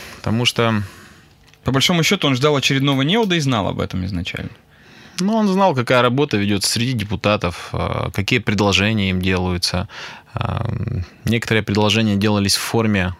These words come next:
Speaker 1: э, в такой форме, что отказаться от них было практически невозможно. То есть для него было некое тактическое решение о том, чтобы не отчитываться, чтобы формально не иметь неуд.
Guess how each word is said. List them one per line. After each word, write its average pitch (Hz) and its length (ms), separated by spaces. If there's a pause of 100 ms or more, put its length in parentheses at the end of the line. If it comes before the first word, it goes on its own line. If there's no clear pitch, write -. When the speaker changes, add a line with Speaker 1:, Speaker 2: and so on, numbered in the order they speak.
Speaker 1:
э, 98 280 (360)
в - 80
такой 139 280
форме, 98 380
что - 200
отказаться 104 540
от 92 120
них 95 120
было 92 180
практически - 520
невозможно. 95 640
То 90 120
есть 90 120
для 117 80
него 220 300
было 151 600 (100)
некое 117 580
тактическое - 600
решение 156 480
о 98 40
том, 101 160
чтобы 98 260
не 104 120
отчитываться, - 520
чтобы - 240
формально 120 440
не 98 160
иметь 101 280
неуд. 92 400